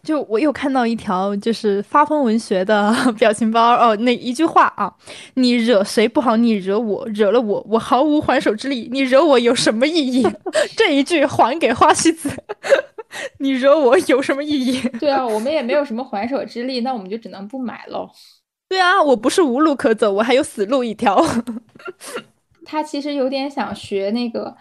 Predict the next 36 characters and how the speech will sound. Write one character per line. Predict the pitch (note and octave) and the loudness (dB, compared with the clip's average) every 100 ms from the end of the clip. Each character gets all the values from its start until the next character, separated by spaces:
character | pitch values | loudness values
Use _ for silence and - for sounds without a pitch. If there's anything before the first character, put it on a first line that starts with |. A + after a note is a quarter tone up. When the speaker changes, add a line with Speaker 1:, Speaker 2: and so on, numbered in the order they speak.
| _ - | _ -10
Speaker 2:
就 | C4 | -10
是 | A#3 | -8
前 | - G#3 | -6 -4
一 | A3 | -2
阵 | B3 | -2
儿 | A#3 | -4
国 | A#3 F#3 | -4 -6
货 | G#3 C4 A3+ | -2 -2 -2
刚 | B3 A#3+ | -4 -4
开 | A#3+ A#3 | -2 -4
始， | A#3 - - | -6 -10 -10
就 | G#3 | -10
是 | G3+ - - - | -10 -12 -14 -6
因 | A3+ | -2
为 | A3+ | -2
李 | G3+ | -4
佳 | - G3+ | -6 -8
琦 | G#3 F#3+ | -6 -6
这 | G#3 | -4
个 | G3+ | -4
事 | G3 G#3 | -4 -6
儿 | |
突 | F#3+ - | -6 -4
然 | G3+ G#3 | -4 -4
火 | - - | -6 -8
了 | - - | -6 -8
之 | G3 | -6
后， | G#3 G3+ | -2 -2
不 | G3+ | -2
是 | G3+ A3+ | -6 -2
有 | G3+ | -2
一 | F#3 | -2
个 | G#3 | -4
品 | - - A3+ | -6 -10 -10
牌 | - F#3+ | -10 -6
叫， | A3+ G#3 F#3+ | -2 -2 -4